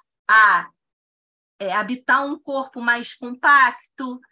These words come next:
a ter uma sensibilidade, por exemplo, no reino vegetal maior, a desenvolver os instintos, né, estagiando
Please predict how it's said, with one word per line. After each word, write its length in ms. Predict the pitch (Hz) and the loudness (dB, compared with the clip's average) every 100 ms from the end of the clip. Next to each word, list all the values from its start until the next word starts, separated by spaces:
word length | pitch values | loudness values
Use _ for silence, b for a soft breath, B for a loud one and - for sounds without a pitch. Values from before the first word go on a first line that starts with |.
| B B | B B
a 140 | - 208 | -2 -2
ter 240 | - 262 | -4 -6
uma 200 | 254 240 | -2 -2
sensibilidade, 1400 | 254 240 240 214 226 240 233 190 214 208 202 175 196 - | -2 -10 -12 -14 -10 -8 -6 0 2 4 0 -6 -14 -14
por 120 | 196 | -14
exemplo, 420 | 196 202 196 226 | -12 -10 -10 -10
no 100 | 202 | -10
reino 540 | 190 202 196 190 175 165 | -10 -10 -10 -10 -10 -10
vegetal 640 | 180 190 226 - 247 208 | -12 -10 -10 0 2 2
maior, 560 | 185 226 220 196 190 - | 2 0 -2 -6 -6 -6
a 100 | 233 | -10
desenvolver 580 | 185 233 254 233 240 247 | -8 -6 -4 -4 -4 -6
os 140 | 220 | -8
instintos, 880 | 233 - - - 277 262 247 202 214 | -14 -14 -12 -8 -6 -6 -8 -14 -8
né, 200 | 254 247 | -4 -4
estagiando 1000 | 247 - 226 226 226 220 233 220 190 | -4 0 0 -2 -8 -6 -4 -6 -10